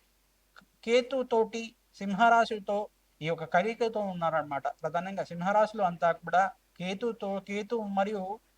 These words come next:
సూర్య భగవానుడు అంతా కూడా కలయికతో ఉన్నాడు. కుంభరాశిలో అంతా కూడా ఈ యొక్క రాహు సంచారం జరుగుతుంది. ప్రధానంగా కన్యా రాశిలో అంతా కూడా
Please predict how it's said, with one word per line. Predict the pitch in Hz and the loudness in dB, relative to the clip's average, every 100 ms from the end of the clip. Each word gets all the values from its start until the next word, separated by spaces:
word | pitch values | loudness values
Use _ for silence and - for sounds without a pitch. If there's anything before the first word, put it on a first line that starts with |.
| _ - | _ -14
సూర్య | 185 214 226 | -6 -2 0
భగవానుడు | 208 190 190 185 175 | 2 2 2 0 0
అంతా | 165 165 | -2 -2
కూడా | 170 | -4
కలయికతో | 165 147 151 156 | -6 -8 -10 -12
ఉన్నాడు. | 147 156 170 - - _ | -12 -10 -10 -14 -20 _
కుంభరాశిలో | 180 185 220 220 202 190 | 0 6 6 6 2 -2
అంతా | 175 175 | 0 -2
కూడా | 170 170 160 135 - _ _ - | 2 2 2 0 -10 _ _ -10
ఈ | 165 | -8
యొక్క | 156 147 131 | 0 0 4
రాహు | 143 180 220 | 6 6 4
సంచారం | 208 180 180 170 165 | -2 -2 0 0 -2
జరుగుతుంది. | 151 151 160 147 156 - _ _ | -8 -10 -12 -12 -14 -16 _ _
ప్రధానంగా | 151 175 202 202 147 | 2 2 2 0 0
కన్యా | 160 185 226 | 0 0 2
రాశిలో | 233 226 233 208 | 4 2 0 -2
అంతా | 196 185 | 0 0
కూడా | 180 180 | 2 2